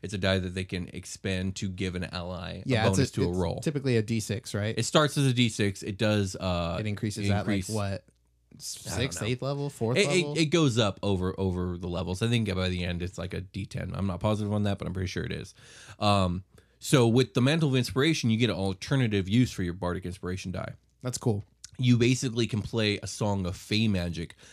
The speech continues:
Speaker 1: that will imbue your allies with vigor and speed.
Speaker 2: Nice.
Speaker 1: So, excuse me. You basically, you choose a number of targets equal to your charisma mod, and those targets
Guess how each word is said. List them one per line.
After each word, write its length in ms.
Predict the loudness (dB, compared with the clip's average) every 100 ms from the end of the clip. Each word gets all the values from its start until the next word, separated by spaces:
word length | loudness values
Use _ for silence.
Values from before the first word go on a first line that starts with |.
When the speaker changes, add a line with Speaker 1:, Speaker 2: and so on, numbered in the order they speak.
| -10
Speaker 1:
that 100 | -4
will 180 | 0 2
imbue 440 | 2 0 0 2 4
your 240 | 2 0
allies 420 | -2 -2 0 -2
with 240 | -4 -8 -8 -16
vigor 340 | -6 -2 2 2
and 140 | 0
speed. 400 | 0 -2 -2 -4 -10 _ -2
Speaker 2:
Nice. 180 | 2 4
Speaker 1:
So, 240 | 4 2 -2 -12 _ _ _ -18
excuse 240 | -10 -10
me. 80 | -10 _ _ _ _ _ _ _ -20 -8
You 300 | 2 4 4
basically, 460 | 2 2 2 0
you 100 | 2
choose 220 | 0 -2 0
a 40 |
number 300 | 0 2 2
of 100 | 2
targets 460 | 2 0 0 -4 -8
equal 200 | -6 -4
to 40 |
your 140 | -4 -4
charisma 260 | -4 -4
mod, 320 | -2 0 -2 -4 -14 -20 -20 -20 -4
and 480 | 2 4 4 2 -2 -8 -20 -4
those 320 | 2 4 2
targets 680 | 0 0 0 0 -4 -8 -16